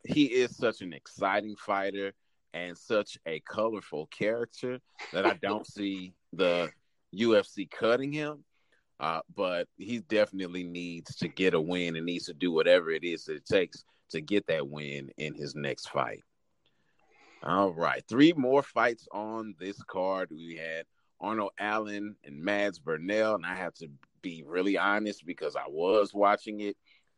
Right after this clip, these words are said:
um, after the fact. After round one, I, I fast forward through the fight. I didn't even know the,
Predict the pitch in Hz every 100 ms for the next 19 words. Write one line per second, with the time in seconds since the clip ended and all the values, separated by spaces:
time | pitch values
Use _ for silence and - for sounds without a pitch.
0 | _ 87 90 82 80 87 - 113 117 110
1 | 110 120 113 110 _ _ _ _ - -
2 | 113 131 - 123 117 131 139 117 107 127
3 | 147 151 160 151 _ _ _ _ - 151
4 | 151 - _ - - - 120 131 139 127
5 | - 127 123 113 - - 127 127 110 110
6 | 104 104 - _ _ _ - 131 160 147
7 | 117 104 117 123 131 110 107